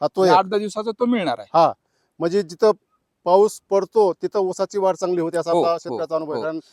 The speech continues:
Speaker 1: अ, हवेतला जो न-, नचरा आहे, तो त्या नचरा त्याला
Speaker 2: हो.
Speaker 1: मिळतो. हा?
Speaker 2: आणि, हा, आणि
Speaker 1: हा.
Speaker 2: आपण जे पश्चिम महाराष्ट्रात, अ, शंभर टन किंवा शंभरच्या वरचे जे मग आपण
Speaker 1: हा,
Speaker 2: म्हणतो,
Speaker 1: हा.
Speaker 2: तर ते पूर्ण अडसलीमध्ये आहेत.
Speaker 1: अडसलीमध्ये
Speaker 2: हे
Speaker 1: आहेत.
Speaker 2: काय पूर्व हंगामामधले नाही. त्या नोव्हेंबरच्या लागवडीमध्ये आणि सप्टेंबरच्या लागवडीमध्ये सा-,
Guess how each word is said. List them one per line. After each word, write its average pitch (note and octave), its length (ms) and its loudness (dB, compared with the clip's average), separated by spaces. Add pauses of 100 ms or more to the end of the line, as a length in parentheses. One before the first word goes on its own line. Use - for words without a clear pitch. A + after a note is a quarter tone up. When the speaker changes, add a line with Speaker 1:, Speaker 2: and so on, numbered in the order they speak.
(220)
Speaker 1:
अ, D3+ 140 0
हवेतला E3 340 0
जो D#3+ 140 -6
न-, D#3 260 -4
नचरा D#3+ 220 -2
आहे, D3 120 0
तो D#3 120 -18
त्या D3+ 180 -8
नचरा D3+ 240 -12
त्याला C#3+ 180 -6
Speaker 2:
हो. - 360 -10
Speaker 1:
मिळतो. E3+ 340 0 (300)
हा? E3+ 80 -2
Speaker 2:
आणि, C4+ 100 -4 (120)
हा, B2+ 120 -8
आणि C3 260 -8
Speaker 1:
हा. F#3+ 60 -2
Speaker 2:
आपण G#3+ 200 -2
जे A#3 60 -8
पश्चिम A#3 320 -4
महाराष्ट्रात, G#3+ 540 -2
अ, E3 180 -2
शंभर G3 300 -4
टन F#3 320 -4
किंवा F#3+ 260 -4
शंभरच्या F#3 520 -6 (320)
वरचे F3+ 340 0
जे F3+ 120 0
मग F#3 140 -4
आपण F3+ 180 -2
Speaker 1:
हा, F#3+ 60 -10
Speaker 2:
म्हणतो, F#3+ 240 -8
Speaker 1:
हा. C3+ 300 -10
Speaker 2:
तर A#3 140 -6
ते A#3 120 -8
पूर्ण B3+ 260 -2
अडसलीमध्ये F#3+ 580 0
आहेत. C3+ 200 0
Speaker 1:
अडसलीमध्ये C3 480 -4
Speaker 2:
हे E3 40 2
Speaker 1:
आहेत. F#3+ 120 2
Speaker 2:
काय G#3+ 100 4
पूर्व A3+ 200 2
हंगामामधले F#3 640 -2
नाही. A3 160 -6
त्या A3+ 240 4 (160)
नोव्हेंबरच्या A3 580 0
लागवडीमध्ये A3 540 4
आणि G#3+ 200 0
सप्टेंबरच्या G#3+ 540 -4
लागवडीमध्ये G3+ 500 0
सा-, F#3 360 0